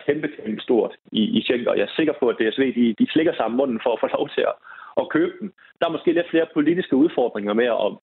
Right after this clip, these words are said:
at vinde, øh, Schenker, fordi de i alt andet lige nok vil forsvare arbejdspladser med, med arme, øh, med, med, med næb og klør. Også fordi, at det jo er, er, er ejet af den, øh, den tyske stat. Øhm,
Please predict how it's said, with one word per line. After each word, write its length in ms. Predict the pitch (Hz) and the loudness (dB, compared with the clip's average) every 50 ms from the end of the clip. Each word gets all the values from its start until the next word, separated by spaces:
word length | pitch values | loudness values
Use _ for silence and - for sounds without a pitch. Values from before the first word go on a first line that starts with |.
| 120 | -2
at 80 | 113 104 | -2 0
vinde, 340 | 120 117 131 147 156 147 151 _ - | 0 -2 -2 -2 -4 -6 -6 _ -2
øh, 140 | 98 101 | 0 0
Schenker, 320 | 98 - 147 143 123 104 95 - | 0 0 -2 -2 -2 -2 -4 -2
fordi 160 | - 120 117 110 - - | 0 0 0 0 0 0
de 80 | 117 113 107 104 104 101 | -2 -2 -2 0 2 2
i 60 | 98 - | 2 2
alt 140 | - 120 117 | 2 0 0
andet 140 | 110 110 113 | 0 2 2
lige 140 | 123 123 | 2 2
nok 100 | 123 - - | 0 -2 -2
vil 160 | 117 - - | -4 -2 -2
forsvare 400 | 107 - - 139 143 135 110 90 - - - - - _ - - 117 | -4 -2 -2 -2 -2 -2 -2 -4 -6 -10 -16 -20 -20 _ -12 -10 -8
arbejdspladser 560 | 117 - 135 123 - - - 107 104 - 113 | -6 -4 -4 -4 -4 -4 -4 -6 -4 -4 -4
med, 180 | 104 104 101 - - 107 | -4 -4 -4 -2 -2 -4
med 60 | - | -4
arme, 320 | - 110 113 123 139 131 113 107 - - 104 | -2 -4 -4 -2 -2 -2 -2 -4 -4 -4 -4
øh, 320 | 104 101 98 101 - 107 - - | -2 -2 -2 -2 -4 -4 -6 -4
med, 200 | - 113 107 - - - | -4 -4 -4 -4 -6 -6
med, 340 | 104 - - - - 113 101 | -8 -8 -8 -6 -4 -2 0
med 100 | 113 117 | 0 0
næb 200 | 139 151 151 - | 0 0 0 -2
og 80 | - | -2
klør. 240 | - - 180 170 107 - - _ _ - - - - - _ - | -2 -2 -2 -2 -2 -4 -10 _ _ -20 -20 -20 -20 -16 _ -4
Også 180 | 131 131 - | -4 -4 -4
fordi, 240 | - 135 123 131 131 | -2 0 2 2 2
at 80 | 117 117 - - 107 101 | 2 0 -4 -6 -6 -2
det 140 | - 113 110 107 | 0 2 4 4
jo 60 | 107 107 | 4 2
er, 200 | 110 107 107 101 - - | 2 0 0 -2 -2 -4
er, 240 | 117 120 120 117 - - | -4 -2 -4 -4 -4 -4
er 220 | 104 95 101 104 - | -2 -2 -2 -2 -2
ejet 280 | - 123 131 117 104 104 | -2 -2 -2 -2 -2 -2
af 140 | 104 101 101 | -2 -4 -4
den, 220 | 107 101 95 98 | -6 -6 -4 -4
øh, 280 | 98 95 95 95 95 - - | -2 -2 -2 -2 -4 -4 -6
den 140 | - 98 101 | -6 -6 -4
tyske 360 | - - 139 - - - 92 | -2 -2 -2 -2 -2 -4 -6
stat. 300 | - - 123 120 107 95 - - _ _ _ - - - - - _ _ - | -4 -2 -2 -2 -2 -4 -8 -14 _ _ _ -20 -20 -20 -20 -20 _ _ -2
Øhm, 560 | 135 127 110 101 98 95 95 95 101 98 - | -2 0 0 0 0 0 0 -2 -4 -4 -4